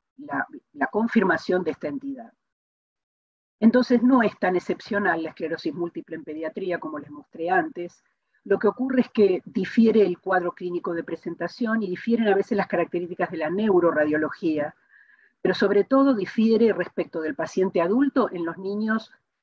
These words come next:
prepuberales, en los niños más pequeños. Los pacientes adolescentes tienen casi el mismo cuadro clínico que el paciente adulto. Hay poca chance de er-, errar o, o de tener un error diagnóstico en esta población.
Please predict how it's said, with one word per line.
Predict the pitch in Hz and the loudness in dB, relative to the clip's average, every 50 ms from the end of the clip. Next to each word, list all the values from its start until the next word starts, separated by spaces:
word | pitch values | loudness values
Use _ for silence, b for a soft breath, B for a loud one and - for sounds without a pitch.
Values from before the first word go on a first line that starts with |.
| _ _ _ _ - | _ _ _ _ 0
prepuberales, | - 202 226 - - 214 170 170 - - - 123 123 117 - - _ _ _ _ _ _ _ _ _ - | 2 2 2 0 -2 -6 -4 -4 -4 -4 -4 -6 -6 -10 -12 -16 _ _ _ _ _ _ _ _ _ -10
en | 156 160 | -6 -6
los | 170 170 | -4 -4
niños | 190 185 190 190 180 | -4 -2 -2 -2 0
más | 185 175 - - | -2 -4 -4 -4
pequeños. | - 175 - 165 147 135 131 131 131 127 - _ _ _ _ _ _ _ _ _ _ | -8 -10 -6 -6 -6 -6 -6 -8 -10 -12 -16 _ _ _ _ _ _ _ _ _ _
Los | - 202 - | -8 -6 -4
pacientes | - 208 - 285 294 - 285 - - | -4 -2 0 0 0 0 0 0 2
adolescentes | 208 185 185 185 175 170 165 - - 269 294 302 320 285 - 214 170 170 - _ _ _ - | 2 2 2 2 0 -2 -6 -6 -2 0 0 0 0 0 0 -2 -2 -2 -6 _ _ _ -12
tienen | 233 208 208 202 | -8 -6 -6 -6
casi | 190 196 185 - - 202 - - _ _ _ _ _ _ _ - | -6 -8 -10 -8 -6 -6 -6 -6 _ _ _ _ _ _ _ -4
el | 190 202 208 | -2 0 4
mismo | 226 277 262 202 202 190 - | 6 6 6 6 4 2 2
cuadro | 180 175 175 170 170 - | 0 0 0 0 -2 -4
clínico | - 185 185 180 180 - - - | -4 -2 0 0 0 0 0 -2
que | 175 160 | -2 -2
el | 147 | -6
paciente | - 151 - - 170 165 160 165 156 | -6 -8 -4 -2 -2 0 2 2 0
adulto. | 156 151 143 143 139 - - 151 151 - b b b b b b b | 0 0 -2 -6 -6 -8 -10 -14 -14 -16 b b b b b b b
Hay | 175 202 - | -4 -4 -2
poca | - 269 262 - - 208 190 - | -2 -4 -2 0 0 -2 -2 -2
chance | - - 214 214 220 - - 233 | -2 -2 0 0 0 0 -2 -2
de | 190 185 185 180 - _ _ _ _ _ - 180 170 - - | -2 -2 -4 -8 -10 _ _ _ _ _ -14 -14 -14 -12 -8
er-, | 185 185 175 170 170 - - | -6 -6 -6 -6 -8 -8 -4
errar | 165 175 175 175 190 190 196 202 202 | 0 0 2 2 4 4 4 4 2
o, | 185 170 - - | 0 0 -2 -4
o | 165 160 | -8 -10
de | 156 160 156 | -10 -10 -12
tener | 135 _ - 160 160 180 185 | -12 _ -8 -8 -6 -6 -6
un | 180 185 175 | -4 -2 0
error | 170 170 180 214 220 202 | 0 0 0 -2 -2 -2
diagnóstico | 202 185 170 - 196 196 190 185 - - 202 175 - 180 | -2 -2 -2 -2 -4 -8 -8 -8 -10 -12 -12 -10 -6 -6
en | 170 175 | -6 -6
esta | 175 - - 180 - | -6 -6 -8 -10 -10
población. | 160 151 151 143 143 - _ - 143 127 120 - | -10 -14 -14 -14 -16 -16 _ -14 -14 -14 -14 -18